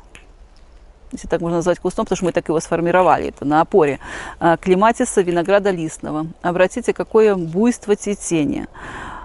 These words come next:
Э, хочу рассказать сегодня о нем подробнее, потому что все, кто приезжает к нам в конце лета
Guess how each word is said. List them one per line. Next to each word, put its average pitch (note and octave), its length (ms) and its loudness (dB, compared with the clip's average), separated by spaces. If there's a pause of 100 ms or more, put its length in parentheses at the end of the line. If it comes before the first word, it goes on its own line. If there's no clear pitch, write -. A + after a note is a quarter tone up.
Э, E3+ 360 6 (520)
хочу A3 320 2
рассказать G3+ 460 2
сегодня F#3+ 600 2
о - 100 2
нем F#3+ 180 -2
подробнее, G3+ 580 2
потому G3 400 -4
что F#3 380 -2
все, G#3 200 -4
кто G3 160 -2
приезжает G3 480 0
к - 80 -14
нам F#3 320 0 (200)
в - 100 -18
конце F#3+ 420 2
лета F3 520 2